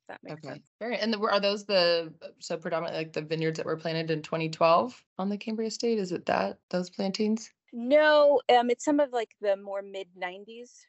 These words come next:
Speaker 1: fruit, and
Speaker 2: Oh,
Speaker 1: then
Speaker 2: okay.
Speaker 1: from the original Nielsen vineyard is where we would get the Wente. Yeah.
Speaker 2: Awesome. And, and then how about for Pinot Noir? What is, is there, like, a certain clone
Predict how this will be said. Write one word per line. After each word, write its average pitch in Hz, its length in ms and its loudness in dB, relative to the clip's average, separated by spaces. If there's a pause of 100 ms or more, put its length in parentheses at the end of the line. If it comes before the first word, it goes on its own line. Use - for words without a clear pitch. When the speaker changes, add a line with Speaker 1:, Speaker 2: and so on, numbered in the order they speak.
(100)
Speaker 1:
fruit, 285 280 -12
and 196 120 -8
Speaker 2:
Oh, 226 100 6
Speaker 1:
then 202 100 4
Speaker 2:
okay. 180 260 -2
Speaker 1:
from 202 300 -8
the 196 100 -18
original 196 320 -8
Nielsen 180 480 -12
vineyard 175 320 -12 (140)
is 180 140 -12
where 185 220 -6
we 180 120 -20
would 180 160 -20
get 185 200 -10
the - 220 -10
Wente. 180 240 -12
Yeah. - 180 -14 (240)
Speaker 2:
Awesome. - 440 -6
And, 208 260 -4
and 220 120 2
then 226 100 4
how 240 140 2
about 254 220 2
for 196 140 0
Pinot 220 380 -2
Noir? 156 320 0
What 180 160 2
is, 180 300 -2
is 165 180 -8
there, 170 260 4
like, 160 160 0
a 160 60 -6
certain 165 320 -4
clone 165 680 2